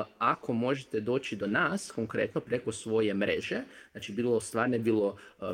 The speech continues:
virtualne, da ćete dobiti dodatne bodove ako se prijavite na posao. I to je ono najbolje nakon preporuke. Ako imate taj direktan odnos s ljudima,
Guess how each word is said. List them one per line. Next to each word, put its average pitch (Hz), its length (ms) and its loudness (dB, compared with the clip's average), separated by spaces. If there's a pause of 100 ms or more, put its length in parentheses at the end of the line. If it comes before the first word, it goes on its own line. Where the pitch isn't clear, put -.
virtualne, 190 560 0
da 156 140 0
ćete - 180 -2
dobiti 135 280 0
dodatne 120 280 2
bodove 117 360 4
ako - 140 -2
se 110 120 -2
prijavite 110 400 0
na 98 100 -6
posao. - 440 -6
I - 100 -6
to - 120 -4
je - 20 0
ono 139 100 2
najbolje 135 460 2
nakon 123 260 0
preporuke. - 600 -6 (760)
Ako 127 280 0
imate 135 260 0
taj 127 120 2
direktan 120 400 2
odnos 113 220 -2
s - 40 -18
ljudima, 196 420 -2